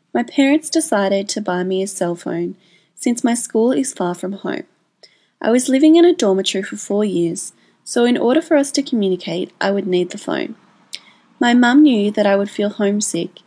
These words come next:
since it was my first time to live far from them. Having a phone, I would be able to video call with them anytime I missed them. We went to an Apple store and they bought me an iPhone five S. It was a silver color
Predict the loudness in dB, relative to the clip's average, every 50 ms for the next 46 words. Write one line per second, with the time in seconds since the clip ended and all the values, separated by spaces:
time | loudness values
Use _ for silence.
0 | _ _ _ _ _ _ -6 -4 -2 0 0 0 0 0 -2 -4 -2 -2 -2 -2
1 | -2 -2 -2 -4 -4 -4 -2 -4 -4 -4 -6 -6 -4 -4 -4 -4 -6 -6 -6 -6
2 | -6 -6 -6 -8 -8 -6 -6 -6 -8 -8 -10 -14 _ _ _ _ _ _ _ _
3 | _ -18 -16 -16 _ _ _ _ _ _ _ -4 -2 2 4 4 4 4 2 0
4 | 0 0 2 2 0 -2 -4 -2 -2 -2 -2 -2 -2 0 0 2 2 2 0 -2
5 | -4 -6 -6 -6 -4 -4 -2 -2 -2 -4 -4 -4 -2 0 0 0 0 0 2 2
6 | 2 2 0 -2 -4 -4 -4 -4 -4 -4 -4 -4 -4 -4 -4 -6 -6 -6 -6 -6
7 | -8 -8 -8 -8 -8 -10 -12 -14 _ _ _ _ _ _ _ _ _ _ _ _
8 | _ _ _ _ -2 0 0 2 2 2 0 0 2 2 2 4 4 2 -2 -2
9 | -4 -6 -6 -4 -4 -2 -2 -2 -2 -4 -6 -6 -6 -4 -2 -2 -4 -4 -2 -2
10 | -2 -2 0 0 0 0 0 -2 -2 -2 -4 -2 -4 -4 -4 -4 -4 -4 -4 -6
11 | -8 -8 -6 -6 -6 -6 -8 -8 -10 -10 -10 -12 -12 -14 -14 _ _ _ _ _
12 | -20 -20 _ _ _ _ _ _ _ _ _ -2 0 0 0 0 0 -2 -2 0
13 | 2 2 2 2 0 -4 -6 -4 -2 0 0 0 0 -2 -4 -6